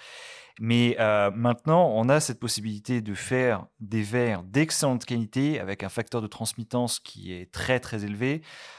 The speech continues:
euh, une réduction des aberrations dans tous les sens, euh, qui est, qui est extrêmement performante. Et on a moyen maintenant d'avoir une qualité d'image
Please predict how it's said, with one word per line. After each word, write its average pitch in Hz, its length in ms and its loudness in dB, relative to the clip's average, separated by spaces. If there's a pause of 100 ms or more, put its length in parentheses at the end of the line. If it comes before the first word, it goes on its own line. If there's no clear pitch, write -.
(140)
euh, 104 200 4
une 117 140 0
réduction 131 500 0
des 123 200 2
aberrations 113 520 0
dans 104 120 -4
tous - 140 -14
les 110 100 -4
sens, 123 560 -4
euh, 92 280 0
qui 98 340 -12
est, 92 300 -8
qui - 180 -18
est - 40 -18 (460)
extrêmement 123 380 -2
performante. 123 480 -4 (440)
Et 120 140 2
on 131 180 0
a 165 140 6
moyen 147 380 2
maintenant 123 560 -2
d'avoir 101 320 -6
une 104 120 -6
qualité 120 360 -6
d'image 113 500 -2